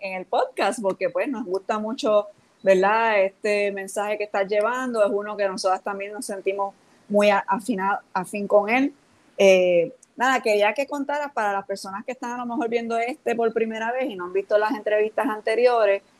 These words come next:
sobre, ¿verdad? ¿Qué es Mom Does It Better? Eh, que ese es tu, eh, así te pueden conseguir las páginas sociales. También tú tienes un blog, creo que con el nombre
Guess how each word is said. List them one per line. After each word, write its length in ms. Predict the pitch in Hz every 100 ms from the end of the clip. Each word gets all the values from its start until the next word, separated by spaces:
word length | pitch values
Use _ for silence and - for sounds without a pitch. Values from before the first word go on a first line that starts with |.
| _
sobre, 500 | - - 208 202 202
¿verdad? 460 | 196 190 220 262 262 -
¿Qué 340 | 202 202 226
es 120 | 294
Mom 300 | 233 214 220
Does 200 | 214 214 214
It 120 | -
Better? 600 | 269 277 262 240 233 233 _ _ _
Eh, 360 | - 180 175 175
que 240 | 185 180 185
ese 300 | 180 208 208
es 80 | -
tu, 520 | 220 208 202 190 190
eh, 500 | 214 190 185 180 175 170 165 156 - - -
así 280 | 170 170 185
te 100 | 208
pueden 220 | 214 208
conseguir 340 | 208 220 214
las 120 | 202
páginas 300 | 202 202 196
sociales. 500 | 220 214 277 269 247
También 360 | - 180 175 185
tú 100 | 202
tienes 260 | 202 202 214
un 300 | 254 190 180
blog, 340 | 202 233 240
creo 340 | - 208 214 208
que 280 | 214 208 196
con 160 | 196 208
el 100 | 226
nombre 540 | 254 240 208 208 220